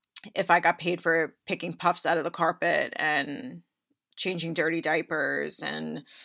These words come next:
<sighs> I don't know, reading books and picking up toys and all of that, I'd be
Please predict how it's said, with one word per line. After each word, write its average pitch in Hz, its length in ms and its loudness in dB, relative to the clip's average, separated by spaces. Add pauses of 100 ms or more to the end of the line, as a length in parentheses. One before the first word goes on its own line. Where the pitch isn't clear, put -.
(280)
<sighs> - 480 -20
I 190 760 4
don't 202 120 4
know, 180 220 6
reading 214 460 2
books 190 420 4
and 175 280 -4 (240)
picking 214 320 0
up 185 160 0
toys 175 640 4
and 160 420 -2 (280)
all 190 240 6
of 156 120 -2
that, 139 340 4
I'd 165 240 2
be 156 340 -2